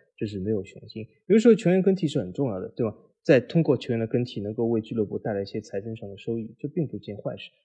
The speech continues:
而且只有通过球员的更替，才能有新鲜的血液。而且我，我如果担心的话，并不是担心这些球队有没有雄心，而是这些球队有没有继续造血的能力。那现在多特蒙德证明给我看，他的造血能力还是非常强的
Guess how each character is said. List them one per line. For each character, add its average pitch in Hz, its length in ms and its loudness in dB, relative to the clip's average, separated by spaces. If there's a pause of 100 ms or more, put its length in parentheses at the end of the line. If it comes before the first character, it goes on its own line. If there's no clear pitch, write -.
而 127 100 0
且 120 140 0
只 - 220 -2
有 135 120 6
通 160 220 0
过 127 140 0
球 - 260 -4
员 147 80 0
的 131 80 -2
更 147 180 -2
替， - 380 -10
才 110 160 -4
能 113 100 -2
有 98 140 -4
新 131 180 -4
鲜 127 160 -4
的 107 80 -6
血 - 180 -14
液。 110 220 -10 (400)
而 160 120 6
且 160 160 4
我， 117 420 2
我 110 380 2
如 196 160 4
果 175 180 2
担 120 220 2
心 117 180 -4
的 110 60 -4
话， 104 160 -4
并 131 220 -2
不 123 60 -4
是 120 100 -6
担 127 200 0
心 127 220 -4 (720)
这 135 100 0
些 139 80 6
球 139 160 -4
队 127 120 2
有 98 100 -4
没 110 100 -2
有 117 80 0
雄 92 220 -10
心， 110 240 -8
而 117 140 -4
是 160 80 -2
这 180 100 2
些 170 80 6
球 - 180 -6
队 110 220 -2 (280)
有 98 220 2
没 135 140 2
有 143 100 4
继 139 200 -4
续 113 180 -8
造 135 260 0
血 98 200 -10
的 92 80 -12
能 92 200 -12
力。 107 200 -8 (160)
那 196 80 2
现 226 180 6
在 175 80 6
多 220 160 6
特 208 100 4
蒙 123 140 2
德 120 80 4
证 127 160 0
明 104 140 -4
给 110 80 -2
我 98 100 -2
看， 101 220 -8
他 - 100 -8
的 123 100 0
造 135 200 0
血 98 140 -6
能 101 120 -6
力 107 80 -6
还 101 140 -6
是 113 80 -14
非 151 100 -2
常 104 220 -8
强 - 180 -16
的 - 80 -20